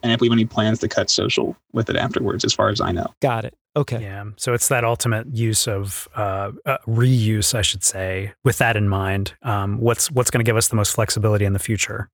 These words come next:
Speaker 1: Exactly. So it's, it's always looking backwards and saying, like, "Well, what if we need to cut a sizzle six months from
Speaker 2: Right.
Speaker 1: now?"
Speaker 2: And I imagine part of that's licensing too with the music,
Speaker 3: Mm-hmm.
Speaker 2: right? Being like, "Oh, I wanna make sure we have clearance for this before that's, you know, we play that anywhere else that we might not be allowed to."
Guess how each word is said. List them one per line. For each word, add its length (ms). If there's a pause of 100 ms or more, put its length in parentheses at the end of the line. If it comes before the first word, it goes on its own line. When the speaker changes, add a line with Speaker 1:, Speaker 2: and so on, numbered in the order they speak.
Speaker 1:
Exactly. 480
So 120
it's, 100
it's 140
always 280
looking 320
backwards 440
and 80
saying, 140
like, 120
"Well, 160
what 160
if 80
we 80
need 60
to 60
cut 140
a 80
sizzle 300
six 240
months 180
from 140
Speaker 2:
Right. 80
Speaker 1:
now?" 320
Speaker 2:
And 100
I 40
imagine 420
part 260
of 60
that's 200
licensing 600
too 240
with 140
the 60
music, 360
Speaker 3:
Mm-hmm. 160
Speaker 2:
right? 280
Being 220
like, 240
"Oh, 260
I 100
wanna 180
make 180
sure 180
we 120
have 180
clearance 380
for 120
this 200
before 340
that's, 460
you 140
know, 120
we 140 (240)
play 260
that 220
anywhere 380
else 180
that 120
we 100
might 180
not 180
be 80
allowed 320
to." 220